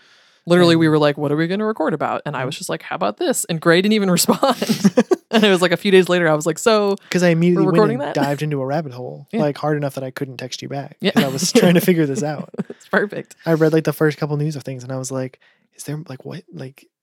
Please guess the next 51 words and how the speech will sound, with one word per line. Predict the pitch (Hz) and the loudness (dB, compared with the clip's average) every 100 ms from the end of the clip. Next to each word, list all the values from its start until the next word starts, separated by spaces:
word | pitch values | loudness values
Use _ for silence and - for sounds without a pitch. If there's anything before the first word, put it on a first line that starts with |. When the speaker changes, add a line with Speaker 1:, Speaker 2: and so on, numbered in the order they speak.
| - | -14
Speaker 2:
how | - 180 | -8 -8
is | 170 | -8
this, | 175 160 - - | -10 -10 -12 -8
how | 170 | -4
is | 185 | -4
this | 190 165 | -4 -4
not, | 160 143 | -4 -2
how | 156 | -4
did | 180 | -4
I | |
not | 175 147 143 | -4 -6 -8
hear | 131 147 | -6 -6
about | 139 135 | -8 -14
this?" | - - - | -14 -10 -6
Speaker 1:
Yeah, | 269 220 | -6 -2
it | 165 | 2
wasn't | 208 262 | 4 2
that | 147 190 | -2 -6
long | 196 277 | -6 -6
ago. | 139 - | -8 -10
Speaker 2:
Yeah, | 160 185 - _ - | -12 -16 -18 _ -16
like, | 135 - _ - | -16 -16 _ -12
thousands | 143 139 143 | -8 -8 -6
of | 151 | -6
birds | 139 135 143 | -4 -6 -6
drop | 139 139 143 | -8 -10 -8
dead | 135 139 | -8 -10
from | 143 | -10
the | 139 | -8
sky | - 135 131 139 151 _ | -8 -8 -8 -10 -12 _
Speaker 1:
Yeah. | 170 190 _ _ _ _ - | -12 -12 _ _ _ _ -6
Speaker 2:
over | 143 139 | -4 -4
a | |
town | 131 143 147 151 160 _ _ _ - | -4 -4 -4 -6 -10 _ _ _ -12
twice | - 143 151 165 - - | -2 0 0 -4 -10 -10
in | 156 143 | -10 -8
two | 156 | -6
years. | 151 143 156 175 185 | -6 -6 -8 -8 -6
Speaker 1:
Yeah. | 208 - _ _ _ _ _ _ _ 233 | -6 -8 _ _ _ _ _ _ _ 0
Yeah. | |
Speaker 2:
Excuse | 202 165 208 | 0 0 -2
me? | 277 - _ | -8 -12 _
Speaker 1:
Normally | 180 214 262 240 | 2 4 4 4
at | 208 | 4
this | 214 | 2
point | 226 202 | 0 0
in | |
the | 170 | 0
show, | - 175 | 2 2
we, | 165 160 | 2 -2
like, | 147 143 - | -2 -6 -10